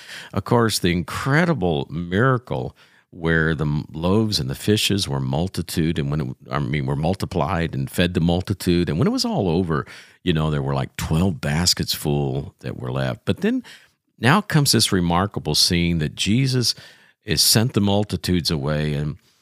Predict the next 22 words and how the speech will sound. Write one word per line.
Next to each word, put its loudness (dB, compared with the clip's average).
and 2
then 2
it -2
says 4
in -2
Matthew 2
chapter 0
fourteen, -8
verse -2
twenty-two, -6
we -6
read 0
that -2
immediately 0
Jesus -2
made 0
his -4
disciples -2
get -2
into -4
the -10
boat -10